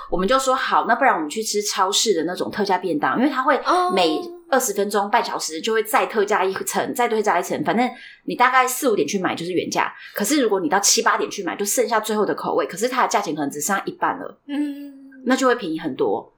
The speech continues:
Speaker 1: 那可能就才比如说三百就买得到，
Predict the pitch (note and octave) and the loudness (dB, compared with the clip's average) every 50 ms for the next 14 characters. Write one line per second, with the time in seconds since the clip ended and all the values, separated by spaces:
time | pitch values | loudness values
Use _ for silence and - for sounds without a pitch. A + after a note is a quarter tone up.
0 | _ - B3+ B3 B3 A3 E3+ D#3 D#3+ G#3+ A3 G#3 - E3+ D#3 D3+ C#3+ D3 D3 D3 | _ -2 -2 0 0 2 2 2 2 2 0 -2 0 -2 0 0 0 0 -2 -4
1 | D3+ D3+ E3+ E3+ E3+ - - - E3+ E3+ F#3 - D3 - - - - F#3 D#3 C3 | -6 -4 -2 -4 -2 -2 -2 -2 -2 -2 -2 -4 -6 -6 -6 -8 -6 -4 -2 -2
2 | - - - - - - - - | -4 -4 -4 -4 -4 -4 -6 -10